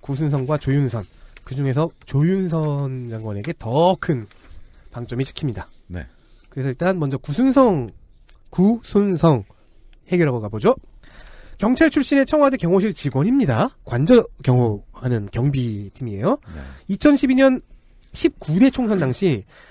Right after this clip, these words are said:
Speaker 1: 박근혜 한나라당 비상대책위원장의 근접 경호팀에 소속됩니다. 경찰청에서, 어, 각 정당의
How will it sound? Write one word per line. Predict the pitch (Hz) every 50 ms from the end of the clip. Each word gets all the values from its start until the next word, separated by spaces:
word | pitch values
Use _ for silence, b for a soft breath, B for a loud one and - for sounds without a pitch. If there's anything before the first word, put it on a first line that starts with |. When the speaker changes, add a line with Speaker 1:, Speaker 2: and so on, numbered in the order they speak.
| b b -
Speaker 1:
박근혜 | 139 143 - - 226 214
한나라당 | 190 - 285 285 285 277 247 240 247 247 -
비상대책위원장의 | - - 127 139 202 247 247 247 - - 208 175 160 156 156 151 147 147 160
근접 | 147 - - 156 160 165 170 220 - -
경호팀에 | - 135 143 147 - - 160 147
소속됩니다. | - 202 202 - 160 123 113 101 98 90 - _ _
경찰청에서, | - 143 156 - - 220 - - 180 156 135 - 196 262 294 - -
어, | - 104 104 101
각 | - - 151 -
정당의 | - 127 131 135 135 131 123 117 113 117 120 117 110 104